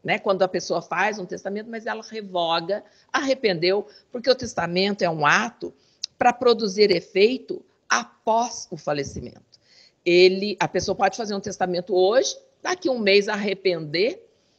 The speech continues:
né? Deixou pro, pra irmã, e daqui a um mês a irmã, é, a, fez alguma coisa que a desagradou, a pessoa pode ir lá e revogar esse testamento.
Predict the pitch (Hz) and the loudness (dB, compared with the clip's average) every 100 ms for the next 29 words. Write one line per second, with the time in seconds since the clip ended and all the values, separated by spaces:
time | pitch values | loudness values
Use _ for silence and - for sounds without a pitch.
0 | _ 165 208 214 208 190 - 208 208 208 | _ -2 0 2 2 2 2 2 2 0
1 | 185 175 - _ _ _ _ - 196 180 | 0 0 -2 _ _ _ _ -8 0 4
2 | 170 170 160 165 170 156 170 294 415 _ | 4 4 0 -4 -8 -2 -2 -4 -10 _
3 | _ _ - 233 220 220 240 220 202 185 | _ _ -10 0 0 0 -4 -4 0 2
4 | 208 208 196 190 180 175 190 185 185 _ | 2 0 -2 -2 -2 -2 0 -2 -6 _
5 | _ - 165 170 165 151 151 151 160 - | _ -4 2 4 6 6 4 0 -4 -8
6 | 151 - 170 180 170 147 160 170 - 190 | -20 -4 2 2 2 -6 -6 -8 -2 0
7 | 202 175 151 170 147 151 180 196 190 160 | 0 0 -4 2 2 4 2 0 -2 -4
8 | 156 220 240 233 233 349 - 254 277 269 | -2 -2 -2 -2 -2 -2 -6 -8 -6 -6
9 | 262 226 220 220 185 196 214 214 254 233 | -4 -4 -2 0 2 2 -2 -2 -4 -4
10 | 214 170 165 160 160 - 151 - 143 - | -8 -4 -2 -4 -8 -8 -8 -4 -6 -8
11 | _ | _